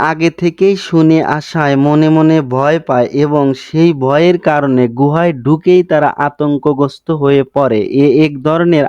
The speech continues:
আত্মসঞ্চারিত উন্মাদনা, যা বাস্তবে মানসিক অবসাদ সৃষ্টি করতে পারে। এই গুহা নিয়ে বেশ কিছু প্রামাণ্যচিত্র, ডকুমেন্টারি এবং ব্যক্তিগত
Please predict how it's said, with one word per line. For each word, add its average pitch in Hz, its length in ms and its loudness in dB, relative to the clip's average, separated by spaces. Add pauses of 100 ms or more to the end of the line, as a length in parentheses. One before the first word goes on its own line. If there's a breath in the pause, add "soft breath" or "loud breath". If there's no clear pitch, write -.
আত্মসঞ্চারিত 139 1200 -2 (140)
উন্মাদনা, 139 640 0 (520 soft breath)
যা 143 180 0
বাস্তবে 160 600 0
মানসিক 156 580 0
অবসাদ 143 480 -2 (100)
সৃষ্টি - 380 -6
করতে 123 400 -2
পারে। 120 340 -2 (1600 loud breath)
এই 190 200 4
গুহা 196 360 2
নিয়ে 220 280 2
বেশ 185 400 0
কিছু 220 360 -2
প্রামাণ্যচিত্র, 175 1000 0 (200)
ডকুমেন্টারি 165 880 0 (160)
এবং 156 200 0 (120)
ব্যক্তিগত 165 680 0